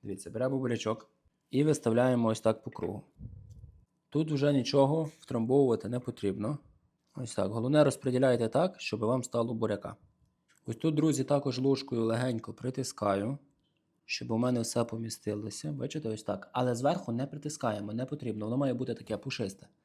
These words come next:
Тепер беремо два курячих яйця. Пам'ятаєте, залишали на самому початку? Відділяємо жовток від білка. Ось так, жовток окремо, білок окремо.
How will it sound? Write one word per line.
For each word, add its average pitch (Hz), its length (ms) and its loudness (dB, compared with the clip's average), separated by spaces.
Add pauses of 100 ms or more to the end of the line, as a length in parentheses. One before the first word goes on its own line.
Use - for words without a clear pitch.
(120)
Тепер 175 240 2
беремо 160 280 8
два 147 160 6
курячих 135 400 4
яйця. 127 520 0
Пам'ятаєте, 135 460 0
залишали 117 440 -2
на 98 100 -8
самому 107 300 -6
початку? - 460 -2 (340)
Відділяємо 123 600 2
жовток 120 380 0
від 120 140 -2
білка. 123 420 0 (760)
Ось 120 120 -18
так, - 240 -14
жовток 117 300 -2
окремо, 107 380 -2
білок 107 280 -4
окремо. 110 440 -4